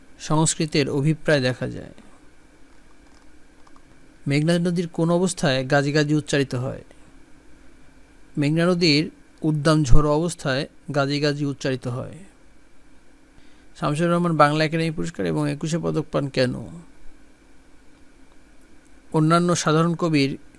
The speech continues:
কীর্তির জন্য। তোমাকে পাওয়ার জন্যে হে স্বাধীনতা কবিতায় জেলে পাড়া সবচেয়ে সাহসী লোকটি কে?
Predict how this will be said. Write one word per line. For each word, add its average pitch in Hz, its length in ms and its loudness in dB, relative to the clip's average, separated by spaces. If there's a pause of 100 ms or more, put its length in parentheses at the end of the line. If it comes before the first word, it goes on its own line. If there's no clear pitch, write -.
(120)
কীর্তির 147 420 0
জন্য। 123 360 -6 (2500)
তোমাকে 151 300 0
পাওয়ার 156 300 8
জন্যে 165 500 0 (160)
হে 143 80 -2
স্বাধীনতা 139 540 -4 (920)
কবিতায় 156 560 4 (240)
জেলে 147 260 2
পাড়া 151 180 4
সবচেয়ে 160 380 2
সাহসী 156 400 0
লোকটি 160 300 -2
কে? 117 220 -8